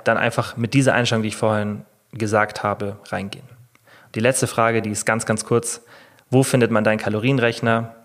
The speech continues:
Weil ich den schon angekündigt hab und ich auf jeden Fall länger gebraucht hab als geplant. Den gibt's bald und dann erfahrt ihr das auch hier. Dann könnt ihr euch ganz easy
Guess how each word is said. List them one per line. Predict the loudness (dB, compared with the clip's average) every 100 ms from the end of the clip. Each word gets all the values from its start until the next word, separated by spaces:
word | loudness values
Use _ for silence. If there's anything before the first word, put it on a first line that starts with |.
| -6
Weil | -4
ich | -2
den | -4
schon | 0
angekündigt | 0 2 0 -2 -2 -2
hab | -4 -4 -20 _ -4
und | -2 -2 -6 _ -20 -18 -6
ich | -2
auf | 0
jeden | 2
Fall | 2 2
länger | 0 0
gebraucht | 2 2 2
hab | 0
als | 0 -2
geplant. | -2 0 0 0 -8 -14 -4
Den | 0
gibt's | 0 0
bald | 2 4 2 -2
und | -2 2
dann | 0 0 -6
erfahrt | -4 -2 0
ihr | 0
das | -2
auch | -2
hier. | 0
Dann | 0 0
könnt | -2 -2
ihr | -4
euch | -2
ganz | -4 -4
easy | -8 -8 -10